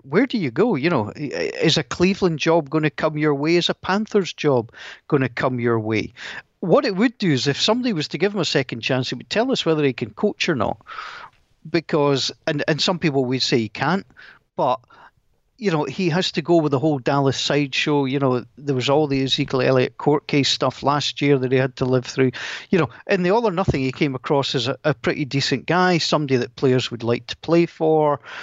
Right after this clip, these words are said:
You know, you get all of that. Would he just go into a T V booth and wait for something to come? It's hard to see. It's hard to see you going from the head coach of the Dallas Cowboys to a coordinator somewhere, unless it's for a very good friend of yours.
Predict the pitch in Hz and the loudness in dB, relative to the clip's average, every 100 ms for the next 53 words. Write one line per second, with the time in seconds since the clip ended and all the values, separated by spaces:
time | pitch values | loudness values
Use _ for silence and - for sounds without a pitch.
0 | - - - 196 143 151 202 202 208 175 | -16 -8 -2 0 0 0 0 0 0 0
1 | 147 - 180 180 160 131 123 135 - 135 | 0 0 0 0 -2 -4 -2 -2 -2 0
2 | 123 123 113 - 135 135 175 139 147 143 | 0 -2 -4 -2 0 2 0 2 0 0
3 | - 107 135 127 - - 143 131 - 123 | -4 2 2 2 -2 0 2 0 0 -2
4 | - - - 170 160 - - - 156 - | -2 -6 0 0 0 -2 -14 -4 -2 0
5 | 185 233 - 226 - 185 120 - 233 - | 0 0 -2 -4 2 0 0 -2 -2 -2
6 | 202 - 180 151 165 151 - - 143 123 | -4 -2 0 2 2 2 0 0 2 2
7 | - - _ 131 151 139 - 147 - - | -2 -18 _ 2 2 0 -2 -2 -2 -2
8 | 123 123 131 120 - 131 131 120 117 113 | 0 2 2 0 0 4 2 2 -2 0
9 | 110 - 113 117 123 147 151 120 110 107 | 0 0 0 0 0 0 0 -4 -4 -2
10 | - 117 107 104 101 - - - 127 139 | 0 0 2 0 -2 -8 -6 -2 2 2
11 | 143 - 123 110 113 110 107 - 131 151 | 0 -2 0 2 2 0 -2 -2 -2 -2
12 | 107 107 92 - | -2 -2 -2 -4